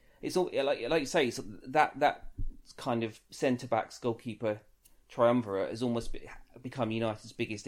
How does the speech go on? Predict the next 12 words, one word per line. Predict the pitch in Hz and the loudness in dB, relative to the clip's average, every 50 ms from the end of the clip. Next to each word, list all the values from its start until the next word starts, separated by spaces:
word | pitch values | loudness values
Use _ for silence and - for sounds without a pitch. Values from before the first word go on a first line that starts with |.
| 104 - - - | -8 -8 -6 -8
biggest | 110 107 101 - - | -8 -6 -8 -8 -6
problem | - 107 92 101 95 90 98 107 - - - | -6 -6 -4 -4 -8 -8 -8 -10 -18 -14 -10
now. | 104 104 101 95 95 95 - - _ _ _ - _ _ - - | -6 -6 -4 -4 -6 -8 -10 -14 _ _ _ -20 _ _ -6 -4
And | 98 98 95 95 98 95 90 - - - _ - - | -4 -4 -4 -6 -8 -10 -10 -14 -20 -20 _ -10 -8
I | 101 | -6
don't | 101 120 117 110 104 95 | 0 0 0 0 0 -2
know | 107 107 104 | -2 -2 -2
how | 101 - 120 110 98 | -4 -4 -2 -2 -2
it | 80 - | -2 -4
gets | 92 - - - | -8 -8 -8 -10
addressed, | 113 - 113 107 - - - - | -6 -2 -2 -4 -4 -4 -12 -14
because | 98 - 107 95 92 - - - - | -12 -10 -10 -10 -10 -10 -12 -12 -14